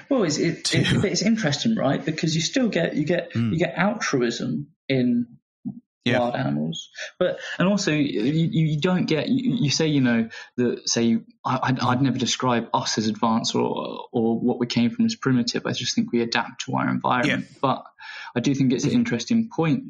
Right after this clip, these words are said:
Speaker 1: that, you know, we often view ourselves as these noble beings of high morality,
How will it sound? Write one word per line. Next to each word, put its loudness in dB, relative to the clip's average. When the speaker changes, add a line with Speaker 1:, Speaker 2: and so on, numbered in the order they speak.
Speaker 1:
that, 0
you 4
know, 4
we 2
often 2
view 2
ourselves 0
as -2
these 2
noble 2
beings 2
of 0
high 0
morality, -2